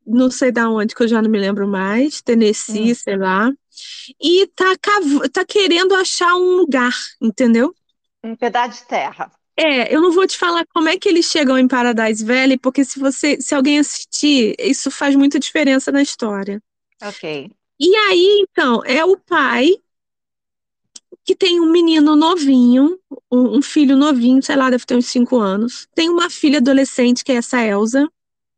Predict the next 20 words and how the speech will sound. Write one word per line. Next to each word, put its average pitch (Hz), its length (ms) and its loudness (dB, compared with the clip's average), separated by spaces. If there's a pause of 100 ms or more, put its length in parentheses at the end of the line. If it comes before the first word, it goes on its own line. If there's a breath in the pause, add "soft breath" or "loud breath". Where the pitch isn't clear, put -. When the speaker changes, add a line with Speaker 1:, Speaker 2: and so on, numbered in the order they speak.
(120)
Speaker 2:
Uhum. 202 500 -14
Speaker 1:
Tem 381 240 2
a 320 80 0
esposa 285 680 0 (640)
dele. 262 480 2 (760 loud breath)
E 381 100 2
tem 415 220 0
Speaker 2:
Uhum. 415 80 4
Speaker 1:
a, 427 380 -2
a 427 80 2
irmã 349 800 2
dele, 302 580 4
que 339 300 2
é 349 60 2
uma 370 260 0
bruaca 294 640 2
do 247 180 2
caralho, 277 840 0 (480 soft breath)
que 339 100 -2
acabou 330 680 2